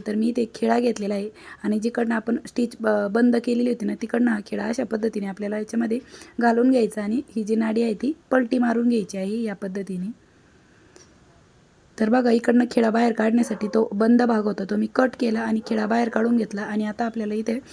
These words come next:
इस्त्री फिरून घेतली तर चांगलंच आहे, पण आता याचे मी दोन भाग केले, म्हणजे एक रखुमाईसाठी आणि एक विठ्ठलासाठी. तर बघा, सहा इंचाचा हा एक पार्ट घेतलेला आहे, तो आपल्याला अशा पद्धतीने फोल्ड करून घ्यायचा आहे. आणि हा तुम्ही असाच as it is पण ठेवू शकता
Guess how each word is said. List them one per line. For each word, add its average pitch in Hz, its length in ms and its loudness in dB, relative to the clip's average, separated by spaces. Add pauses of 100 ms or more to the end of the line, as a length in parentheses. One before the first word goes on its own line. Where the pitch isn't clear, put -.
(220)
इस्त्री 277 320 2
फिरून 247 240 4
घेतली 240 280 0
तर 220 80 -2
चांगलंच 254 440 2
आहे, 233 120 -2
पण 220 140 -6
आता 214 180 -4
याचे 233 240 -2
मी 240 120 2
दोन 262 240 6
भाग 233 140 2 (100)
केले, 220 180 -2
म्हणजे 208 260 -2
एक 208 140 -6
रखुमाईसाठी 220 640 -2
आणि 208 180 -4
एक 214 160 -10
विठ्ठलासाठी. 214 720 -6 (420)
तर 220 80 -2
बघा, 233 240 0
सहा 240 260 -2
इंचाचा 214 440 -4
हा 208 100 -4
एक 196 100 -6 (100)
पार्ट 220 180 -4
घेतलेला 214 360 -4
आहे, 196 120 -10 (120)
तो 214 40 -6
आपल्याला 208 380 -6 (400)
अशा 233 200 0
पद्धतीने 220 500 0 (580)
फोल्ड 240 260 4
करून 254 260 4
घ्यायचा 208 320 2
आहे. 208 100 -4 (100)
आणि 220 160 2
हा 214 100 0
तुम्ही 240 340 2
असाच 262 420 0
as 240 180 4
it 262 140 4
is 269 200 0
पण 285 120 6
ठेवू 240 240 4
शकता 226 340 -4